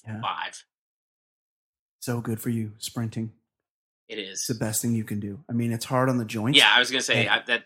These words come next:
Speaker 2: that ship has sailed for me. My knee and ankle, I couldn't do that.
Speaker 1: I, um, I, so I was in between gyms. I quit the gym. I was going to this gym. It's, like, a pretty nice gym.
Speaker 2: Yeah.
Speaker 1: But it's in a,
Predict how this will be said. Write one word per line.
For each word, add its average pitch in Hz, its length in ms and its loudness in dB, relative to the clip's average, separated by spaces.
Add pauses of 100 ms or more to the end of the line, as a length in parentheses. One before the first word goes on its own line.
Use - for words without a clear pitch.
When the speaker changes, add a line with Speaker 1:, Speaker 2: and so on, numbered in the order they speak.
Speaker 2:
that 110 140 -6
ship 107 200 -4
has 95 120 -8
sailed 95 260 -6
for 90 100 -18
me. 85 180 -20
My 90 160 -20
knee 90 600 -10
and 82 120 -14 (260)
ankle, 87 400 -20 (260)
I - 40 -12
couldn't - 220 -6
do - 100 -8 (100)
that. - 180 -20
Speaker 1:
I, 123 420 0
um, 110 480 -4 (1160)
I, 117 340 -4
so - 300 0
I 120 100 -2
was 120 140 0
in 127 120 0
between 120 380 -2
gyms. 107 600 -6 (1300)
I 117 40 -10
quit - 540 -6
the 120 80 -4
gym. 113 460 -2
I - 20 -6
was 135 100 -6
going 170 200 0
to 143 40 0
this 120 140 -2
gym. 104 440 -6 (120)
It's, - 160 -14 (100)
like, 113 220 -8
a - 160 -20
pretty 110 180 -8
nice 101 280 -6
gym. 104 400 -8 (240)
Speaker 2:
Yeah. 95 180 -8 (300)
Speaker 1:
But 113 60 -4
it's 113 100 -4
in 110 100 2
a, 107 180 -4